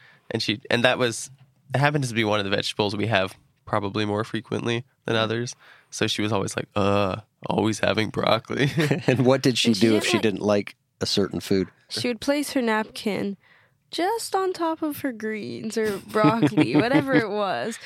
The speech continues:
Speaker 1: Yes, every
Speaker 3: Oh,
Speaker 1: night.
Speaker 3: maybe it just gets to the trash and no one notices.
Speaker 1: Well, yeah, every night we'd tell her, "All right, Nana, finish your broccoli," or whatever, you know, green beans too. She'd do the same thing. "Oh, Nana, finish your vegetables." "Oh, okay,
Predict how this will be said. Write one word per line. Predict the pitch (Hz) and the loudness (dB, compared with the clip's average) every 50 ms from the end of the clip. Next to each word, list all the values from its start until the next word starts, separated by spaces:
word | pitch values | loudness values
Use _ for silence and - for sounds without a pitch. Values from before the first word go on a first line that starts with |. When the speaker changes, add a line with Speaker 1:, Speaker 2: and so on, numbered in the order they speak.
| - - | -10 -2
Speaker 1:
Yes, | - 113 110 - - | -2 0 2 4 4
every | 127 - 480 - | 4 4 4 4
Speaker 3:
Oh, | 135 | 4
Speaker 1:
night. | 131 123 120 117 311 330 - _ - | 4 2 2 2 0 -4 -8 _ -10
Speaker 3:
maybe | - 320 349 359 349 370 359 | -6 -4 -4 -2 0 0 -2
it | 359 320 | -2 -2
just | 277 311 311 294 - | -4 -6 -6 -6 -4
gets | - 294 269 - - | -6 -6 -6 -6 -10
to | - - 262 | -8 -4 -4
the | 254 240 | -4 -4
trash | - - 247 226 220 214 220 - | -4 -4 -2 0 0 -2 -2 -4
and | 226 214 208 | -4 -4 -4
no | 208 214 | -2 -2
one | 214 214 208 202 | -2 -2 0 0
notices. | 196 202 202 190 - 233 226 - - - 214 208 226 233 | 0 0 -2 0 -2 -2 -2 -2 0 2 4 4 6 6
Speaker 1:
Well, | 123 123 | 4 4
yeah, | 123 120 113 113 - - | 4 4 2 2 2 2
every | - 127 135 139 | 0 0 0 0
night | 120 113 110 107 - - | 2 2 2 2 0 0
we'd | 113 107 98 _ - | -4 -4 -4 _ 0
tell | - 113 107 | 2 2 4
her, | 104 107 107 | 4 2 2
"All | 107 | 2
right, | 127 139 143 - | 2 0 0 0
Nana, | 123 120 113 117 | 0 0 0 0
finish | 120 - 127 123 131 - | 0 0 -2 -2 0 -2
your | 120 113 | -4 0
broccoli," | - 117 117 120 - - 123 120 107 | 0 0 0 0 -2 -4 -4 -4 -4
or | - - 110 - _ _ _ | -4 -6 -8 -10 _ _ _
whatever, | - 110 107 107 110 104 104 110 - _ _ _ - | 0 2 2 2 2 0 -2 -4 -4 _ _ _ -2
you | - 117 | 2 2
know, | 104 98 101 | 2 2 0
green | - - 110 104 101 98 | -4 -2 -2 -2 -2 0
beans | 98 104 101 98 - - | -2 -2 -2 -2 -6 -8
too. | - - 101 - - 110 | -4 -2 -2 -2 -2 -4
She'd | - - 107 104 | -6 -6 -6 -4
do | 107 101 | -4 -4
the | 101 107 | -4 -4
same | - 101 101 104 | -2 -4 -4 -4
thing. | 117 - - - _ _ - - - - - - - - _ - - | -4 -8 -12 -12 _ _ -20 -20 -18 -16 -16 -16 -16 -18 _ -8 -4
"Oh, | 135 | -2
Nana, | 135 131 135 139 131 | 0 0 0 0 0
finish | 123 - 131 127 127 - 135 | 0 0 0 0 0 0 0
your | 120 | 0
vegetables." | 127 127 123 - - 107 107 107 117 - | 0 0 0 0 -2 -2 -2 -2 -2 -2
"Oh, | - 151 156 147 | 0 0 0 0
okay, | 147 143 - 143 | -2 -2 -2 0